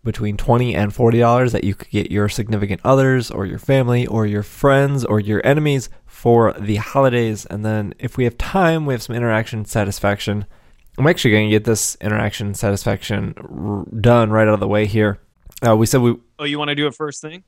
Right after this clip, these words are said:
Speaker 1: Yeah, I think that's the first thing.
Speaker 2: I, if we're gonna stay on task, we probably should. But, uh, let me ask, how do you guys feel about episode twelve? Any residual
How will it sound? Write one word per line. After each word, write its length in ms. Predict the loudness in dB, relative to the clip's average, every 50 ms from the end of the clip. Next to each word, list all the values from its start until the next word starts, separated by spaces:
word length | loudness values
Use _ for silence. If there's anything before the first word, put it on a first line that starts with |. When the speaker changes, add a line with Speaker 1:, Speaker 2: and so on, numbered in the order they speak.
| _ 2
Speaker 1:
Yeah, 200 | 4 6 6 6
I 40 | 4
think 140 | 2 0 -2
that's 120 | -4 -6
the 60 | -4
first 260 | -2 -2 -2 -2 -2
thing. 220 | -4 -4 -4 -4 -6 -10 _ _ -8
Speaker 2:
I, 80 | -8
if 300 | -8 -6 -4 -4 -4 -4 -6 _ _ _ _
we're 100 | -8 -4
gonna 140 | -4 -4 -4
stay 160 | -4 -4 -4
on 120 | -4 -4 -6
task, 360 | -6 -6 -6 -4 -6 -6 -8
we 60 | -10
probably 400 | -8 -4 -4 -4 -2 -4 -4 -6
should. 520 | -6 -4 -2 -2 -2 -2 -2 -4 -8 -10 -14 -18 _ _ _ _ -2
But, 360 | 0 0 0 0 -2 -4 -2
uh, 300 | -2 0 0 0 -2 -4 -8 -12 _ _ _ _ _ _ -4
let 60 | -2
me 120 | 0 0
ask, 180 | 0 0 -2 -6 -10 -14
how 120 | -10 -8 -6
do 80 | -4
you 80 | -2 0
guys 200 | 0 -2 -2 -2
feel 180 | 0 0 0 0
about 180 | 0 -2 -4
episode 340 | -4 -4 -6 -6 -8 -8 -8
twelve? 500 | -8 -4 -2 0 0 0 -2 -4 -8 -12 -8
Any 200 | -4 -2 0 0
residual 720 | 0 -2 0 0 0 0 0 0 0 2 2 0 0 -2 -8